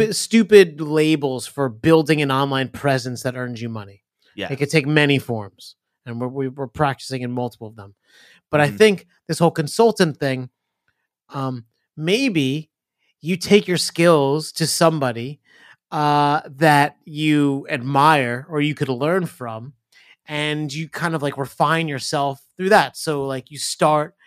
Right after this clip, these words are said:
Speaker 2: as an apprentice and you learn under an
Speaker 1: Yeah, that's
Speaker 2: expert.
Speaker 1: different. Yeah,
Speaker 2: And
Speaker 1: yeah,
Speaker 2: then,
Speaker 1: yeah.
Speaker 2: like, after working for Matt Giovanisci for five years, then you, you know,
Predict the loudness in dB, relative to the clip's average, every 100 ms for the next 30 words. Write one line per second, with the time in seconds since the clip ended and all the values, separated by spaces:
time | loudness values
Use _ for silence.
0 | _ _ _ -6 -4 -4 -4 -6 -8 -8
1 | -6 -6 -6 -6 -6 -8 -12 -16 _ _
2 | _ -16 -12 -10 -8 -6 -6 -6 -4 -4
3 | -2 0 2 0 0 -2 -4 -10 -16 _
4 | _ -6 -4 -2 -2 -2 0 0 0 -2
5 | -2 -2 -2 -2 -4 -8 -4 -4 -2 -2
6 | -2 -2 -2 -6 -6 -8 -8 -8 -2 0
7 | 0 -2 -2 0 2 0 -2 -6 -8 -8
8 | -8 -12